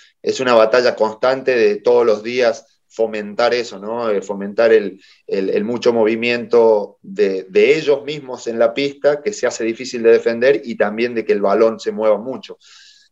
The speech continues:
Eh, nada, es, es algo, es un, digamos, es una tarea sin fin. Eso es, tenés que hacerlo todos los días. Es como pum, pum, pum, machacar, ¿no? En, no solo en las cosas que se hacen en la pista, sino con el, eh,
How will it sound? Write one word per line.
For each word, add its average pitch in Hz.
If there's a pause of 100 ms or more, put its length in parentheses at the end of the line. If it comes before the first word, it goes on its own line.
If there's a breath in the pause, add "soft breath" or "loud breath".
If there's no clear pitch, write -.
Eh, 92 (120)
nada, 107
es, 107
es 117
algo, 127
es 120
un, 117 (280 soft breath)
digamos, 120
es 117
una 110
tarea 110
sin 113
fin. 113
Eso 110
es, -
tenés 113
que 117
hacerlo 113
todos 135
los 117
días. 123
Es 107
como 101 (260 soft breath)
pum, 127
pum, 123
pum, 127
machacar, 117
¿no? 127
En, 107 (240 soft breath)
no 120
solo 127
en 107
las -
cosas 120
que 107
se 120
hacen 117
en 107
la 107
pista, 123
sino 107
con 107
el, 92 (340 soft breath)
eh, 90